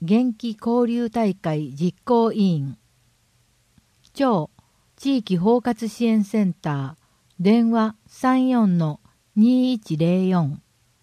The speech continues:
十一月の納付、普通徴収分。納期限十一月三十日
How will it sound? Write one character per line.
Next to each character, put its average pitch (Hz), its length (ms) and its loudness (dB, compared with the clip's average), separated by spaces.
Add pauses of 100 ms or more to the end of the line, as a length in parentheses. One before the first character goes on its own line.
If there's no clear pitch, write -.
(1300)
十 254 240 2
一 254 240 0
月 233 260 2
の 214 300 6
納 196 280 6
付、 185 300 -2 (440)
普 214 180 -2
通 277 320 -2
徴 262 280 2
収 233 360 0
分。 147 320 -2 (1160)
納 247 240 4
期 233 160 -2
限 170 380 2 (120)
十 220 220 2
一 262 220 -2
月 233 240 0
三 226 320 4
十 214 240 4
日 151 400 -2